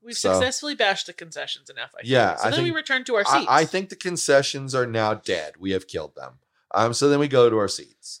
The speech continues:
Speaker 1: And we're, like, casually making fun of the crazy sports fans that are around, making hissing noises and, like, making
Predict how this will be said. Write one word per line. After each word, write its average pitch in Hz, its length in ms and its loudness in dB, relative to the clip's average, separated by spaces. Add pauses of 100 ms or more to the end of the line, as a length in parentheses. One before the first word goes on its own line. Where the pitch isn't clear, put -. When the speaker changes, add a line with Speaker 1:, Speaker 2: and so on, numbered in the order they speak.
Speaker 1:
And 320 180 0
we're, 330 140 -2
like, 311 380 -2 (680)
casually 214 600 0
making 202 360 -8
fun 190 240 -4
of 185 80 -8
the 180 80 -10
crazy 180 300 -8
sports 165 340 -8
fans 165 320 -10
that 170 100 -12
are 165 140 -4
around, 165 340 -6
making 151 300 -14
hissing 160 400 -10
noises 156 480 -6
and, 151 100 -12
like, 151 200 -12
making 160 280 -18